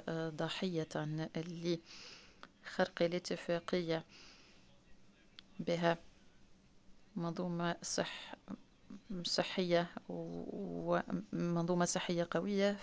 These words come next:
فتستدعي هذه الأخيرة مساعدة دولية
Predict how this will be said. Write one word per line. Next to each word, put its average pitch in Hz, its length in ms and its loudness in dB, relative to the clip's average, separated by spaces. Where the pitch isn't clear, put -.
فتستدعي 175 640 0
هذه 170 300 -2
الأخيرة 170 500 -2
مساعدة 175 880 0
دولية 170 720 0